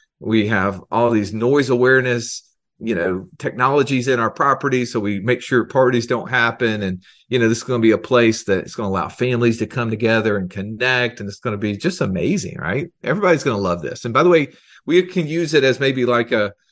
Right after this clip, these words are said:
country club for the neighborhood, like once a month, and could utilize the pool and maybe have a, you know,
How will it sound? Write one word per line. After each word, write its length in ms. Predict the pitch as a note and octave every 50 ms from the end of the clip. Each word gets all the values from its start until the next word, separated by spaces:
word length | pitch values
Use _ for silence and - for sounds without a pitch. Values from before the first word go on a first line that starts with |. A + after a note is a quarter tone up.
| _
country 340 | - - E3 D#3 - - C#3
club 460 | A2 - - C#3 B2+ A#2+ C#3+ - - _
for 120 | - C3+
the 120 | B2 A#2 A2
neighborhood, 720 | G#2+ A#2+ C#3+ F3 E3 D#3+ C#3 A#2 G#2 A#2+ A2+ G#2+ G#2+ G2+
like 160 | G#2+ F#2+ D#2+
once 280 | - C3+ C3 - - B2+
a 80 | A2+
month, 480 | G#2+ A2 C3 C#3+ A#2+ G#2 G#2+ A2+ A2+ - - _ -
and 580 | G#2+ A2 G#2+ G#2+ G#2 G2 G2 - - - - -
could 140 | - A#2 G#2
utilize 520 | A2+ B2 C3 B2 A2+ A2 G#2+ A2+ A2 F#2
the 100 | A2 G#2+
pool 500 | F#2 - - F3 E3 D#3 D3+ D3 D3 C3
and 80 | A#2 G#2
maybe 200 | G#2+ G#2 G#2 G#2
have 240 | G#2+ A#2+ A2+ G#2+ G2+
a, 140 | F#2+ F2+ - -
you 120 | - A2
know, 240 | G#2 F#2+ F#2+ F#2 G2